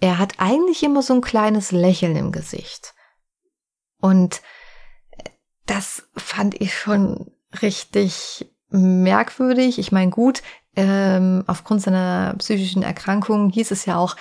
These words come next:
er war nicht in der Lage, Gefühle oder Reue auszudrücken. Sein Verteidiger hat aber ganz klar vor Gericht gesagt,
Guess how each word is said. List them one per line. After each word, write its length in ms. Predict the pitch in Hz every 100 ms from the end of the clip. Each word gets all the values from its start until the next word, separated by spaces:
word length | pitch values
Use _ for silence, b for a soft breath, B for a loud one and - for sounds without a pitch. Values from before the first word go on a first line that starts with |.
| B -
er 180 | 165
war 160 | 170 180
nicht 160 | 208 202
in 80 |
der 100 | 185
Lage, 300 | 175 175 185
Gefühle 540 | 185 180 - 202 196 185
oder 160 | 175
Reue 360 | 165 175 170 170
auszudrücken. 800 | 180 190 - 247 - 262 285 302 B B B
Sein 600 | - 175 170 170 170 175
Verteidiger 680 | - 175 190 226 247 220 196
hat 180 | 214 196
aber 200 | 180 170
ganz 340 | 185 262 -
klar 280 | - 190 202
vor 200 | 202 185
Gericht 340 | 185 190 -
gesagt, 480 | 175 180 175 240